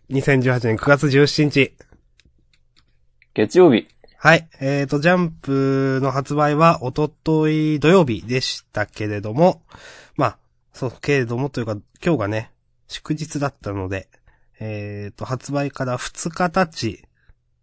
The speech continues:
Speaker 1: うん。二日？二日？二日？やっております。<laughs> もう、もういい。
Speaker 2: ちゃんとして。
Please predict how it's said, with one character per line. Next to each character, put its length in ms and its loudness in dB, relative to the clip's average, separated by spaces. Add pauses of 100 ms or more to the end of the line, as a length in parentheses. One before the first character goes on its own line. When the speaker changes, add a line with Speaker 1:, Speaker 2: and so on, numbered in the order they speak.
(440)
Speaker 1:
う 60 -2
ん。 140 -4 (1300)
二 320 -16
日？ 300 -6
二 320 -14
日？ 240 -6 (300)
二 240 -20
日？ 240 -10 (220)
や 100 0
っ 20 -10
て 100 -2
お 80 2
り 80 0
ま 160 0
す。 420 -14 (880)
<laughs> 880 -18
も 160 2
う、 40 0
も 60 -4
う 160 -8
い 20 -4
い。 20 -4
Speaker 2:
ち 60 8
ゃ 80 12
ん 80 12
と 100 12
し 60 6
て。 240 8